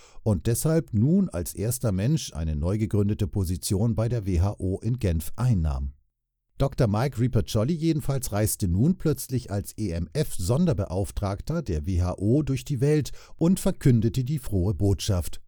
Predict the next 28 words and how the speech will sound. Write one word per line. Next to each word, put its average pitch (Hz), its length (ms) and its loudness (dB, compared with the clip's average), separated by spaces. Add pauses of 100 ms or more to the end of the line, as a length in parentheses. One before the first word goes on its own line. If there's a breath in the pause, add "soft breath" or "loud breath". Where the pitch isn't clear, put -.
"No 180 320 2
problem." - 720 -2 (800)
Der 143 180 4
Mann 135 340 2
trug 139 300 0 (120)
dann 135 260 0
auch 156 180 -4
noch 135 160 0
dazu 143 400 0
bei, 127 320 0 (200 loud breath)
dass 117 220 0
der 92 280 -2
S-A-R-Grenzwert 107 1200 -2
das - 200 -4
Licht 131 320 -2
der 85 120 0
Welt 120 300 -2
erblickte 110 600 0 (200 loud breath)
und 120 180 0
trat 131 340 0
als 123 460 -2
kompetenter 127 1040 -2
Wissenschaftler, 120 760 -2
als 92 180 -4
Berater 95 420 0
diverser 87 680 -2
Regierungen 107 560 0
auf, 110 340 0